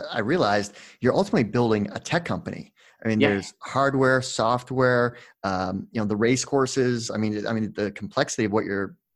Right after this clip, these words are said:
Speaker 1: putting on is, is extraordinary.
Speaker 2: Yeah, it's, it's challenging. You know, we, we joke sometimes D R L is really, at its core, we're a technology company, 'cause about half our team are engineers. We spend a lot of our time thinking about just, like,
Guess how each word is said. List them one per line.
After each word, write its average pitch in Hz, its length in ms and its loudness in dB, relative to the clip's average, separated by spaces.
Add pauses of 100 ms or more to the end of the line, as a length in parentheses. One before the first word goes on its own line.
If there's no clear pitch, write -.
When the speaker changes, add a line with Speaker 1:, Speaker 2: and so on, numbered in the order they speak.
(260)
Speaker 1:
putting 113 240 0
on 139 160 0
is, 98 240 -6
is 95 320 -6 (640)
extraordinary. - 640 -2 (260)
Speaker 2:
Yeah, 180 420 4
it's, 165 120 -4 (120)
it's 175 200 -4
challenging. 170 340 0
You 170 100 -2
know, 143 80 0
we, 160 440 -2
we 151 160 -2
joke 151 180 2
sometimes 139 480 -2
D 131 80 -6
R 135 140 4
L 131 280 2
is 120 160 -12
really, 135 460 0
at 135 80 -8
its - 140 -12
core, 196 280 4
we're 127 160 2
a - 40 -4
technology 131 500 -2
company, 107 240 -14 (160)
'cause 120 120 -18
about 127 180 -2
half 170 320 -2
our 139 100 0
team 135 240 0
are 117 100 -2
engineers. 107 540 -6 (360)
We 123 80 -6
spend 139 300 -2 (220)
a 135 60 -2
lot 165 360 4
of 156 60 2
our 147 80 4
time 139 220 2
thinking 127 180 -2
about 117 100 -6
just, - 160 -14
like, 113 140 -14